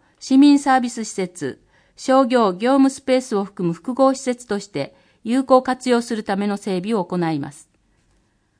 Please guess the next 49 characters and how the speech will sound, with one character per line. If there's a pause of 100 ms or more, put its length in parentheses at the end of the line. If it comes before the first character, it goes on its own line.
(260)
明
野
庁
舎
整
備
事
業、 (260)
契
約
完
済
化。 (580)
新
規、 (420)
一
千
九
百
二
万
三
千
円。 (800)
支
所
機
能
及
び
非
常
災
害
時
に
お
け
る
防
災
拠
点
機
能
を
有
す
る